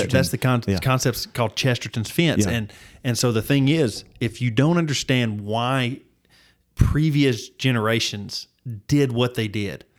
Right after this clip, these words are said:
Speaker 1: Right.
Speaker 2: then you have no right to try to undo what they did.
Speaker 1: That's really good. You know, uh, Peterson did that in his most recent book. Uh, he had a whole chapter devoted to do not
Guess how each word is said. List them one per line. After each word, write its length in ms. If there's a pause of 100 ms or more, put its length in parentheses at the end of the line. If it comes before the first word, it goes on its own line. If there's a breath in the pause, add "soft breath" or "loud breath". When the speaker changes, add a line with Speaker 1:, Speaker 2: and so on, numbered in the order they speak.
Speaker 1:
Right. 180 (460 soft breath)
Speaker 2:
then 340
you 220
have 240
no 180
right 360
to 60
try 180
to 180
undo 380
what 180
they 120
did. 240
Speaker 1:
That's 200
really 160
good. 240 (140 loud breath)
You 120
know, 240
uh, 120
Peterson 460
did 140
that 120
in 40
his 180
most 240
recent 300
book. 300
Uh, 240
he 180
had 100
a 40
whole 140
chapter 320
devoted 360
to 340
do 260
not 400